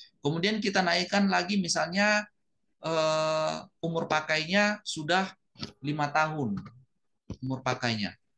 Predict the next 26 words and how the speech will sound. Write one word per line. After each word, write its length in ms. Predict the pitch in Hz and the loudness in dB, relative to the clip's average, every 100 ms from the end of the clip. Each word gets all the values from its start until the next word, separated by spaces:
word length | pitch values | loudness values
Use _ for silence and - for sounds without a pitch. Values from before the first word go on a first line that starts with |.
| _ _ - - - _ _ | _ _ -12 -12 -16 _ _
Maka 560 | 139 151 214 226 214 214 - | 0 2 4 4 4 -2 -2
dia 320 | 160 214 185 | 2 4 4
akan, 320 | 190 185 - - | 2 0 -4 -8
nilai 240 | 165 170 | -2 0
modalnya 400 | 165 165 175 202 | 2 2 2 0
akan 160 | 175 165 | -2 -4
berkurang 480 | 147 156 156 185 170 | -6 -4 0 0 0
menjadi 320 | 143 143 170 | -2 -2 -2
tujuh 240 | 139 135 | -4 -2
puluh 80 | 127 | -2
lima 160 | 127 123 | 0 0
ribu. 400 | 123 117 101 - _ _ _ _ | 0 -4 -8 -12 _ _ _ _
Sisa 320 | - 143 147 | -2 2 2
tujuh 240 | 143 135 | 2 2
puluh 80 | 127 | 2
lima 80 | 127 | 2
ribu, 400 | 123 123 104 - - | 2 0 -4 -10 -14
ya. 160 | - - _ - - - - _ _ 104 | -16 -16 _ -20 -20 -20 -20 _ _ -6
Nah, 80 | 107 | 0
bagaimana 400 | 131 165 214 240 | 2 2 2 4
kalau 240 | 202 175 | 2 2
umur 320 | 175 180 175 | 0 -2 0
pakai 400 | 165 160 170 170 | 0 2 2 2
dari 240 | 165 156 151 | 4 0 0
cangkul 400 | 156 156 151 107 | 0 -2 -6 -6
ini 560 | 135 151 214 233 226 | -4 0 0 0 -4